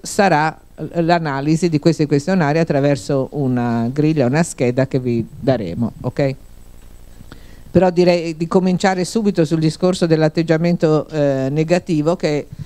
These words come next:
l'argomento del nostro incontro, e comincio con una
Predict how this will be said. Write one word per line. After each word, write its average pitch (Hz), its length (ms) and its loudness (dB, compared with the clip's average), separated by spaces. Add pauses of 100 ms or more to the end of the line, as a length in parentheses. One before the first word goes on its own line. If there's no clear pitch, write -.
(320)
l'argomento 160 720 2
del 160 140 0
nostro 170 260 -2
incontro, 190 540 2
e 175 100 -4
comincio 185 460 2
con 170 200 0
una 156 480 0